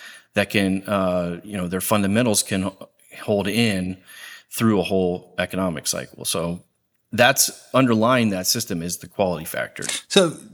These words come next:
Speaker 2: but you gotta define it for people who are not as familiar with factor analysis.
Speaker 1: Well, quality is a little bit of a, uh,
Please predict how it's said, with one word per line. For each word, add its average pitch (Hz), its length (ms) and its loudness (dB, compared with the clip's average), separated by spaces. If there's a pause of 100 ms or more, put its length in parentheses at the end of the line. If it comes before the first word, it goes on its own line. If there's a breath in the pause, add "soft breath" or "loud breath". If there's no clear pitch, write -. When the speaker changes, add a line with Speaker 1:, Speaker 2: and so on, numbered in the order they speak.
(120)
Speaker 2:
but 165 300 2
you 151 120 4
gotta 202 180 4
define 135 460 2
it 92 180 -4
for 110 120 -4
people 123 380 2
who 117 160 4
are 107 60 8
not 113 320 6
as 117 120 -4
familiar 113 400 4
with 98 120 2
factor 101 320 -8
analysis. 87 680 -6 (680 loud breath)
Speaker 1:
Well, 131 140 6
quality 170 380 6
is 127 80 2
a 113 60 2
little 123 280 2
bit 110 240 4
of 98 160 -4
a, 98 260 0
uh, 92 540 0